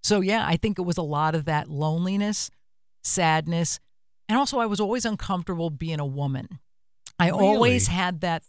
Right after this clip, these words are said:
Speaker 1: thing. I remember when I was twelve where you kinda hit puberty and start getting thighs and a butt instead of, you know, um, being flat up and down in the hip area. And I hated it. I wanted to look like a boy. I was a tomboy. I didn't want anybody looking at me.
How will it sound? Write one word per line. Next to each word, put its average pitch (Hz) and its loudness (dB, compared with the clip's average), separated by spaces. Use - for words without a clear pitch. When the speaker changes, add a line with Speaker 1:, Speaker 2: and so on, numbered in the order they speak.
Speaker 1:
thing. 165 -2
I 185 2
remember 190 2
when 208 -2
I 175 0
was 156 -2
twelve 175 0
where 156 -6
you 147 -6
kinda 165 -2
hit 135 -2
puberty 180 -4
and 165 -6
start 165 -6
getting 170 -8
thighs 156 -2
and 151 -2
a 135 -4
butt 156 -2
instead 160 -2
of, 143 -2
you 170 -2
know, 151 -2
um, 156 0
being 147 -2
flat 160 4
up 156 -4
and 160 -2
down 151 -4
in 180 -2
the 160 2
hip 160 0
area. 175 -2
And 151 -2
I 117 -6
hated 156 -4
it. 135 -10
I 165 -4
wanted 151 0
to 151 -2
look 151 -6
like 143 -4
a 156 -4
boy. 147 -4
I 147 -2
was 143 -6
a - -10
tomboy. 190 2
I 151 -2
didn't 151 -4
want 147 -6
anybody 147 -6
looking 185 -4
at 190 -6
me. 180 0